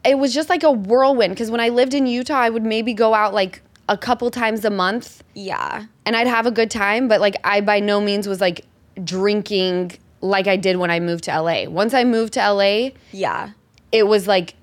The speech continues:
Speaker 2: Every
Speaker 1: a
Speaker 2: night.
Speaker 1: Every night, because
Speaker 2: Yeah.
Speaker 1: every night there's something going on. You know, New York, there's something always going on. I mean,
Speaker 2: Yes.
Speaker 1: last night in the hotel, I'm like, "It's a fucking Thursday. Why is
Speaker 2: <laughs>
Speaker 1: people are fist pumping? It's three in the morning. Go the fuck to sleep."
Speaker 2: <laughs> Yeah.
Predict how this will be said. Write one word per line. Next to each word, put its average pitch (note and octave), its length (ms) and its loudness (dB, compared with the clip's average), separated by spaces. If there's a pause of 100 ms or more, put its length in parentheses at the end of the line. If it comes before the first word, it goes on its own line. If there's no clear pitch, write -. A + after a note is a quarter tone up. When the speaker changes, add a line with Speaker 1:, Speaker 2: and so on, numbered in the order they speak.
(100)
Speaker 2:
Every G3 260 4
Speaker 1:
a F#3 40 -2
Speaker 2:
night. A2+ 360 -10 (180)
Speaker 1:
Every F#4+ 280 2
night, G#4+ 240 0
because A#3 80 -2
Speaker 2:
Yeah. C4 160 2
Speaker 1:
every D4+ 160 0
night C#4+ 180 2
there's C#4 160 0
something C#4 240 0
going A#3+ 240 0
on. A3+ 220 0
You A3+ 160 -2
know, G3 300 2
New A#3 180 0
York, C4+ 320 2
there's A3 160 0
something A#3 340 -2 (100)
always A3 440 4
going A3 260 0
on. A#3+ 200 2
I F#3 40 0
mean, F#3 120 -2
Speaker 2:
Yes. F#3+ 60 0
Speaker 1:
last A3 240 0
night A3+ 140 0
in A3+ 80 0
the A3+ 100 -2
hotel, A#3 360 -4
I'm G#3 80 -6
like, G#3 120 -6
"It's B3 120 -10
a A#3 40 -8
fucking A#3+ 400 -4 (140)
Thursday. G3 600 0
Why G3 220 0
is A3+ 300 0
Speaker 2:
<laughs> D4+ 520 -4
Speaker 1:
people B3+ 180 0
are A#3+ 80 4
fist - 580 -2
pumping? C#4+ 260 2
It's B3 160 -6 (100)
three A#3 260 2
in B3+ 80 2
the B3 60 0
morning. G#3+ 340 -2
Go G#3 80 -2
the A3 160 0 (180)
fuck A#3 220 2
to F#4+ 240 2
sleep." C4 520 0
Speaker 2:
<laughs> - 60 -8 (800)
Yeah. G3+ 380 0